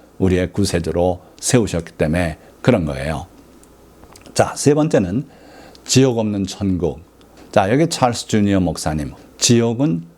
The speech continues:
성경에서 가장 인기가 없는 주제다. 그럼에도 불구하고 거기에 있다. 성경에 들어있다." 있는 거예요. 그리고 그것은 이유가 있다.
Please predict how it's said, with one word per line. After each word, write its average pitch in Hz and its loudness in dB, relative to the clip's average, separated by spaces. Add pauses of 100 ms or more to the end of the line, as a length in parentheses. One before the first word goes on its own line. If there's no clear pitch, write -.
성경에서 101 0
가장 90 -2 (140)
인기가 98 0
없는 85 0
주제다. 78 -2 (500)
그럼에도 151 4
불구하고 95 0 (260)
거기에 101 0
있다. 92 -2 (200)
성경에 107 2 (500)
들어있다." 107 2
있는 80 -4
거예요. 76 -6 (500)
그리고 117 2 (300)
그것은 101 2
이유가 98 2
있다. 76 -6